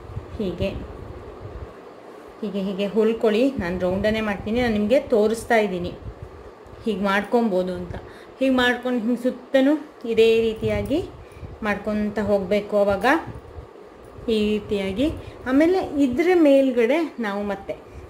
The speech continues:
ಈಗ next ಸ್ಟೆಪ್ಪಿಗೆ ಬಂದವಾಗ ಈ ರೀತಿಯಾಗಿ ಸೇರಿಸ್ಕೊಂಡು ಬರಬೇಕು. ಅವಾಗ ನೋಡಿ ಹೀಗೆ, ಹ್ಮ್, ನಾನು ಇಲ್ಲಿ ಸ್ಟಿಚ್ ಹಾಕಿಲ್ವಲ್ಲ, ಅದಕ್ಕೆ ಕರೆಕ್ಟಾಗಿ ನಿಲ್ಲಲ್ಲ. But ನಿಮ್ಗೊಂದು idea ಸಿಕ್ಕಿದೆ ಅಂತ ಅನ್ಕೊತೀನಿ. ನೀವು ಯಾವ ರೀತಿ ಆದರೂ ಮಾಡ್ಕೊಬೋದು.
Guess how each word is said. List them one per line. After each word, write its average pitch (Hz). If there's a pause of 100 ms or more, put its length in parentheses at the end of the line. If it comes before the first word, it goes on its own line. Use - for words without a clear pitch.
(140)
ಈಗ 202
next 233
ಸ್ಟೆಪ್ಪಿಗೆ 233
ಬಂದವಾಗ 208 (920)
ಈ 240
ರೀತಿಯಾಗಿ 214
ಸೇರಿಸ್ಕೊಂಡು 196
ಬರಬೇಕು. 180
ಅವಾಗ 190
ನೋಡಿ 185 (1120)
ಹೀಗೆ, 196
ಹ್ಮ್, 202 (180)
ನಾನು 202
ಇಲ್ಲಿ 190
ಸ್ಟಿಚ್ 220
ಹಾಕಿಲ್ವಲ್ಲ, 214
ಅದಕ್ಕೆ 202
ಕರೆಕ್ಟಾಗಿ 202
ನಿಲ್ಲಲ್ಲ. 185 (480)
But 294 (420)
ನಿಮ್ಗೊಂದು 247
idea 214
ಸಿಕ್ಕಿದೆ 220
ಅಂತ 208
ಅನ್ಕೊತೀನಿ. 190 (460)
ನೀವು 247
ಯಾವ 226
ರೀತಿ 277
ಆದರೂ 254
ಮಾಡ್ಕೊಬೋದು. 220